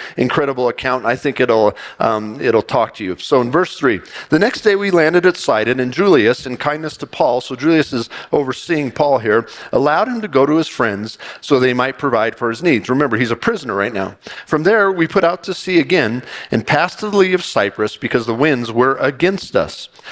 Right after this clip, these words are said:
When we had sailed across the open sea off the coast of C-, Cilicia and Pamphylia, we landed at Myra in Lycia. There the cent-, there the centurion found an Alexandrian ship sailing for Italy and put us on board.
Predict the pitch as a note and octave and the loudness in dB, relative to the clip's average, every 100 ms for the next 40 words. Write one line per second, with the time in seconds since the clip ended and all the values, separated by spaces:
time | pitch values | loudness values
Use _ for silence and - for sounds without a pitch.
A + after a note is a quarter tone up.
0 | - - C#3 E3 D#3+ - A3 A#3 A3+ - | -10 0 2 4 2 2 2 2 0 0
1 | E3+ E3+ - D3 D3 E3 D3+ - A2+ A#2 | 0 -2 -4 -4 -2 -4 -6 0 4 4
2 | B2+ C#3 - C3+ - C#3 - - - _ | 0 -4 -2 -2 -2 -8 -8 -14 -18 _
3 | _ - D#3+ G3+ - A#2+ G#2 B2 - - | _ -2 4 4 4 0 0 0 -8 -10
4 | - A#2+ D#3+ E3+ E3+ D#3 C#3+ G#2+ B2 C3 | -6 0 0 -2 0 2 4 4 2 2
5 | C3 D3+ E3 F#3 G3 C#3+ A#2 A2 A#2+ C3 | 4 4 4 4 2 0 -2 0 -2 -2
6 | B2+ A2 G2 - F2 E2+ _ - - - | 0 0 0 -4 -6 -6 _ -20 -20 -10
7 | - C#3+ G3+ A#3+ - F#3 F3 - _ _ | 0 2 2 -2 -4 -4 -4 -8 _ _
8 | B2 C#3 F3 F#3 F3 - C3+ G3 F#3 A#2+ | 2 4 4 2 -2 -2 -2 0 -2 -2
9 | A#2 D3+ B2+ A#2+ C3+ F3+ D3+ D3+ D3+ D3+ | -2 0 0 2 2 0 0 0 2 2
10 | C#3 A#2 - D3+ B2 - - - - - | 2 0 2 2 2 -2 -20 -20 -12 -2
11 | A2 A#2+ B2 D#3 G#3 A#3 A#2 F#2+ F2+ A#2+ | 0 0 -2 0 2 2 2 0 0 2
12 | B2 D3 C#3 C3 A2+ E2+ | 2 2 0 4 4 2